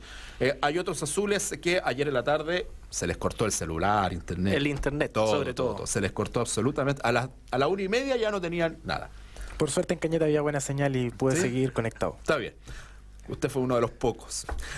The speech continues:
Speaker 1: La Universidad de Concepción igualó uno a uno con Audax Italiano. Escandaloso arbitraje de Héctor Jona.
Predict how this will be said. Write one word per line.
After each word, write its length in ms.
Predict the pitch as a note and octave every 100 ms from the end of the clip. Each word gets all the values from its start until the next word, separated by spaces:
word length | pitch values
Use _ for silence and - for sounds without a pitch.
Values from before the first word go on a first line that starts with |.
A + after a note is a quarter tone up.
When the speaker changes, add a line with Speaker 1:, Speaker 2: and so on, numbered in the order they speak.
| -
Speaker 1:
La 60 |
Universidad 380 | D#3+ F#3 F3 G#3+
de 60 | A3
Concepción 400 | G3 F#3 A3 G3
igualó 340 | E3+ E3+ G3
uno 240 | G#3 G#3+ G3+
a 40 |
uno 240 | A3 G#3
con 120 | F3 F#3+
Audax 320 | G3+ F3+ E3+
Italiano. 460 | D#3+ F#3 G#3+ A3
Escandaloso 580 | E3 D3 D3+ D#3 F#3+ -
arbitraje 480 | D#3 D#3+ F#3 F3+ D#3
de 80 | F3
Héctor 240 | F3+ D#3+
Jona. 400 | C#3+ G3+ F#3 G3